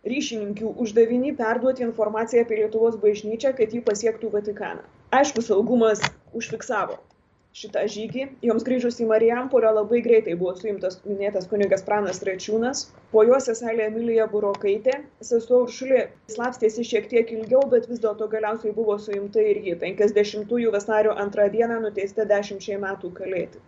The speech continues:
Po teismo buvo kalinama Teišeto režiminiuose lageriuose. Grįžo penkiasdešimt šeštaisiais.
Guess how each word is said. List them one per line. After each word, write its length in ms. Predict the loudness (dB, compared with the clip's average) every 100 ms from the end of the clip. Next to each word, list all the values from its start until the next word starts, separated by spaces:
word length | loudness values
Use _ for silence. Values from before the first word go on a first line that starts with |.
| _ 4
Po 140 | 6
teismo 380 | 6 4 2 0
buvo 240 | 0 0
kalinama 560 | -4 -4 -4 -4 -4 -2
Teišeto 460 | 0 0 -2 -2 -2
režiminiuose 640 | -2 -4 -4 -6 -2 0
lageriuose. 640 | 0 -2 -6 -8 -10 -14 -20 _ _ -8
Grįžo 320 | 0 4 4
penkiasdešimt 680 | 4 2 2 2 -2 -6 -4
šeštaisiais. 760 | -6 -2 -4 -4 -6 -10 -10